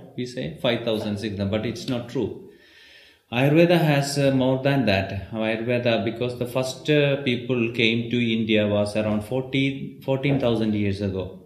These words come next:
the first tribes in India. They were called Dravidans. They had a tradition called Tantric tradition.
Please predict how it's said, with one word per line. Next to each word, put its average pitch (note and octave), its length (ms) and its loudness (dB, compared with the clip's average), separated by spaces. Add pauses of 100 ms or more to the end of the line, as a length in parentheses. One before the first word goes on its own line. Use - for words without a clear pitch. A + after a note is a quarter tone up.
(100)
the F#2+ 160 -4
first A2 420 -6
tribes G#2 360 -4
in G2+ 120 -2
India. F#2+ 360 -6 (760)
They B2 160 4
were A2+ 180 2
called G#2 240 2
Dravidans. F#2+ 600 0
They A#2 140 2
had B2 220 -2
a B2 140 -2
tradition A2 500 -2
called G2+ 240 -4
Tantric A2 440 -6
tradition. F#2+ 520 -6